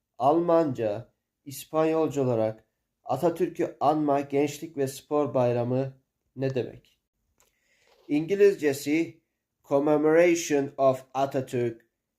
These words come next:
Youth and Sports Day, e, nineteen May.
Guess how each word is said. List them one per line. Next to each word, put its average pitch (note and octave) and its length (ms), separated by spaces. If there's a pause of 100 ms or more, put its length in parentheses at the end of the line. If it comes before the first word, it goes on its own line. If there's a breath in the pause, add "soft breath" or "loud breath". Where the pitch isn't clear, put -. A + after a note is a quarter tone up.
(180)
Youth D3+ 480 (340)
and C3+ 300 (120)
Sports - 760 (600)
Day, C3+ 440 (680)
e, A2 440
nineteen C3 720
May. A#2+ 600